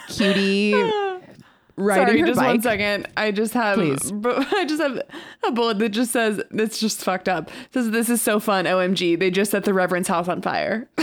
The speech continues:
Speaker 1: I know. It was. It was great. I was like,
Speaker 2: It was so
Speaker 1: "Good."
Speaker 2: fun. Yeah.
Speaker 1: So fun.
Speaker 2: Yeah.
Speaker 1: So it is twenty-nine years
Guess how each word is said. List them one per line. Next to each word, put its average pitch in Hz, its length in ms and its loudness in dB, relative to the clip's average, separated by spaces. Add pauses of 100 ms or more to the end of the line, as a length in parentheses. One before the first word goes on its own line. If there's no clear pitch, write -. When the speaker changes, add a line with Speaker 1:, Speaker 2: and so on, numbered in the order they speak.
(180)
Speaker 1:
I 175 120 0
know. 139 240 0
It 196 140 2
was. 196 280 2
It 180 60 2
was 190 100 2
great. 165 480 2 (120)
I - 40 -2
was 202 120 2
like, 269 160 2
Speaker 2:
It - 20 -2
was 196 100 -4
so 180 60 2
Speaker 1:
"Good." 180 180 2
Speaker 2:
fun. 175 180 -4 (600)
Yeah. - 180 -6
Speaker 1:
So 160 200 0
fun. 160 360 -2 (540)
Speaker 2:
Yeah. - 120 -12 (640)
Speaker 1:
So 202 520 2
it 208 160 2
is 196 360 2 (280)
twenty-nine 240 640 0
years 240 600 0